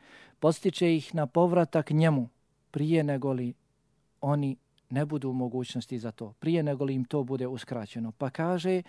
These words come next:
„Ja ibadi alladine esrefu ala enfusihim.” O robovi moji koji ste se prema sebi ogriješili, koji ste se prema p-, sebi ogriješili slijedeći grijehe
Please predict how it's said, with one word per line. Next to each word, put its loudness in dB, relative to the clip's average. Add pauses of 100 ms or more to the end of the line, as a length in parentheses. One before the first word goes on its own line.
(300)
„Ja 2
ibadi 4
alladine 2
esrefu 0
ala 6
enfusihim.” -4 (280)
O 6
robovi 4
moji 2
koji 0
ste -2
se -4
prema 0
sebi -2
ogriješili, -6 (800)
koji 2
ste -2
se -2
prema 4 (200)
p-, -12
sebi 4
ogriješili 0
slijedeći 0
grijehe 2